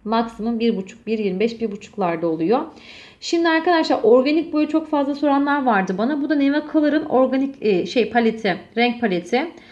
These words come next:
Organik serinin renk paleti. Biliyorsunuz organik boyalarda çok yoğun bir palet, ro-, yoğun bir renk se-, şeyi olmuyor.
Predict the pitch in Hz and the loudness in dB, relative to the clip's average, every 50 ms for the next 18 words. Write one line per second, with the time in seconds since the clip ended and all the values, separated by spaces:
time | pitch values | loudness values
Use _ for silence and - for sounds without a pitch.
0 | - - - - - 214 220 233 240 233 254 254 262 247 - - 240 214 190 190 | -20 -20 -20 -6 0 4 4 6 6 4 4 2 0 -2 -2 -2 0 0 2 2
1 | 185 180 175 180 175 170 175 - - - 196 185 185 185 - - 196 175 165 170 | 0 0 0 -2 -2 -4 -6 -10 -8 -4 -2 -2 -2 -2 -4 -4 -2 -2 -2 -2
2 | 170 - 320 370 381 - - - - _ _ 302 285 320 311 302 302 - 269 240 | -2 0 0 0 0 -2 -8 -20 -20 _ _ -2 2 2 2 2 0 -2 -4 -2
3 | 233 226 - - 262 262 254 262 262 277 277 - 262 269 262 262 254 247 240 233 | -2 -2 0 2 2 2 2 0 -2 -2 -2 -2 0 2 4 4 4 2 2 0
4 | - 285 269 - 240 226 240 247 262 269 262 233 247 233 - - 247 226 214 220 | -4 -4 -4 -2 2 4 4 4 4 4 2 0 -2 -4 -2 0 0 2 2 0
5 | 220 - 233 220 220 214 214 233 247 262 269 254 233 226 196 220 233 247 240 - | 0 0 0 0 0 2 2 2 4 4 4 2 0 0 2 2 0 0 -2 -2
6 | - 233 220 - 208 - - 233 285 339 339 277 247 202 190 180 175 165 160 165 | -4 -2 -2 -2 -4 -4 -2 -2 0 2 2 2 2 2 2 0 -2 -2 -4 -6